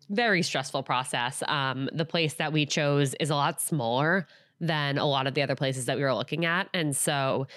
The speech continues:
it's gonna be really hard when it comes to creating the guest list. And, I mean, we kind of have a guest list created and we all <laughs> have to cut it down. Like, we probably have to cut out a hundred people that we would have loved to celebrate our wedding with, but this is definitely, like, our dream venue and where we wanna have it. And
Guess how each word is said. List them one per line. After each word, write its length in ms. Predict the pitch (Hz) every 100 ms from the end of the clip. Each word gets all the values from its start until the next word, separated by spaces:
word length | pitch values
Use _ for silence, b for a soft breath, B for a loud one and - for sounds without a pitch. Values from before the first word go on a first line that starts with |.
| B B
it's 160 | - 160
gonna 180 | 185 185
be 140 | 214
really 240 | 190 196 165
hard 240 | 143 185
when 100 | 165
it 80 | 151
comes 300 | 151 143 -
to 240 | - 151
creating 320 | 143 151 143 147
the 60 |
guest 340 | 147 127 131 -
list. 380 | 147 147 139 151
And, 320 | 135 135 131 B B B _
I 100 | -
mean, 180 | 147 143
we 80 | 147
kind 180 | 175
of 80 | 180
have 220 | 135 139
a 40 | 143
guest 240 | 139 135
list 200 | 151 -
created 400 | - 131 135 180
and 200 | 165 139
we 120 | 139
all 180 | 143 139
<laughs> 160 | 143 139
have 180 | 165 -
to 120 | 185
cut 160 | 180 202
it 140 | 214
down. 340 | 214 226 165 135
Like, 180 | 139 139
we 60 |
probably 260 | 139 151 151
have 140 | 147
to 80 | -
cut 160 | 160 156
out 180 | 147 147
a 40 |
hundred 260 | 147 143 139
people 320 | 165 156 135
that 260 | 127 123 - B B B
we 80 | 160
would 120 | 147
have 80 | 143
loved 220 | 139 139
to 80 | 135
celebrate 400 | 143 139 139 139
our 100 | 135
wedding 240 | 135 143 139
with, 160 | 120 -
but 120 | 131
this 120 | 135
is 140 | 135
definitely, 340 | 135 127 143 143
like, 160 | 139
our 120 | 139 139
dream 240 | 139 135
venue 320 | 123 131 156
and 120 | 156
where 160 | 139 131
we 100 | 135
wanna 200 | 135 135
have 300 | 123 120 117
it. 160 | 156 170
And 280 | 147 139